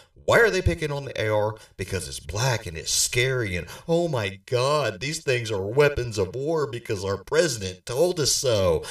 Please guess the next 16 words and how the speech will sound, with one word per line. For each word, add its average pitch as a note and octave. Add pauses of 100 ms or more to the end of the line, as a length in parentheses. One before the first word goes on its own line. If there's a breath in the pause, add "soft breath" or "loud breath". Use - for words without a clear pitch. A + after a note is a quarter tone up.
(140 loud breath)
No, D4
your A3+
president's -
a G3+
freaking -
moron. E3 (540)
All A#2+
right? F3 (120)
Get F#3
over D3+
it. - (640 soft breath)
So, B2 (180)
what D3+ (140)
is, A#2+ (1120)
what D3+ (120)
is A2+